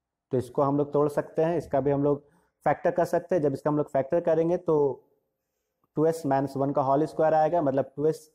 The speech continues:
equal to, टू एस equal to वन और s equal to one by two। s equal to क्या आ जाएगा हम लोगों का? वन by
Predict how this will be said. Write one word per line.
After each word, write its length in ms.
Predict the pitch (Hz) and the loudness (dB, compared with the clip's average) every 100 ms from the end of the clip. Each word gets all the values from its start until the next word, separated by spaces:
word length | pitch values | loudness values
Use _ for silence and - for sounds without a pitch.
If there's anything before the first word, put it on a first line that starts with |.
| _ 131 | _ -8
equal 260 | - 131 127 | -2 0 0
to, 240 | 139 127 - _ _ _ _ _ _ _ _ _ _ _ _ _ _ _ _ - | -2 -4 -8 _ _ _ _ _ _ _ _ _ _ _ _ _ _ _ _ -2
टू 140 | 143 | 0
एस 420 | 180 - - - _ _ _ _ _ _ _ _ _ _ _ _ _ _ _ _ _ _ _ _ _ _ _ _ _ _ _ _ _ _ _ 135 | 0 -2 -12 -20 _ _ _ _ _ _ _ _ _ _ _ _ _ _ _ _ _ _ _ _ _ _ _ _ _ _ _ _ _ _ _ -10
equal 280 | 139 135 | -2 -2
to 180 | 135 151 127 | 0 0 2
वन 340 | 127 147 269 - - - _ _ _ _ _ _ _ _ _ _ _ _ _ _ - | 2 2 0 -10 -20 -20 _ _ _ _ _ _ _ _ _ _ _ _ _ _ -4
और 320 | 139 120 120 - | 0 2 2 0
s 220 | 170 170 | -2 0
equal 340 | 147 131 127 | -4 0 0
to 140 | 127 170 | 2 0
one 200 | 120 120 120 | 2 0 2
by 140 | 151 262 - _ _ _ _ - | 0 -2 -10 _ _ _ _ -2
two। 120 | 139 101 _ _ - | -2 -2 _ _ -6
s 180 | 147 151 | -6 -4
equal 260 | 151 156 156 | -2 -2 -2
to 80 | |
क्या 160 | 160 151 | 0 2
आ 40 | |
जाएगा 300 | 156 151 156 | 2 2 0
हम 120 | 156 156 | 0 0
लोगों 200 | 156 156 | -2 0
का? 180 | 220 294 _ _ _ 117 | -4 -6 _ _ _ -2
वन 240 | 131 139 | 0 2
by 180 | 165 | 0